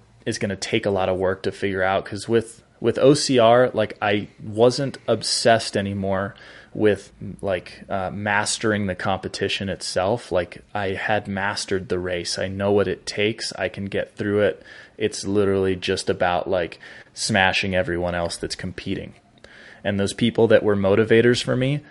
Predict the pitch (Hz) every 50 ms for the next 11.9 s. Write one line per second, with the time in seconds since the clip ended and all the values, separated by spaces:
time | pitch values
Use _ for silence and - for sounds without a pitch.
0 | - _ - 117 101 98 104 104 101 104 - - - - _ _ _ _ _ -
1 | - - - - 107 101 98 92 95 92 - 101 98 98 104 101 98 95 95 95
2 | 98 92 92 90 90 92 - - _ _ _ _ _ _ _ _ 104 101 95 92
3 | - - - 113 107 104 101 95 98 98 92 92 92 98 - - - 98 92 -
4 | 92 98 92 92 92 - - - 107 98 95 92 92 92 87 87 82 85 90 87
5 | - 98 92 90 87 - 95 92 85 - 87 - - - 90 87 - - - 87
6 | 87 - - 92 92 90 87 80 78 87 92 90 - - - _ - - - -
7 | - - - - - _ _ _ _ _ _ _ - - - - - - - 110
8 | 120 131 113 95 90 95 - - - 101 101 98 107 113 107 104 98 92 87 -
9 | - - _ - _ - - - 110 117 120 113 107 98 - - 110 98 90 -
10 | - - - 92 87 - - 110 113 110 110 98 95 90 - - 113 107 101 98
11 | 92 92 92 - - - 95 98 107 - - - 95 90 78 - -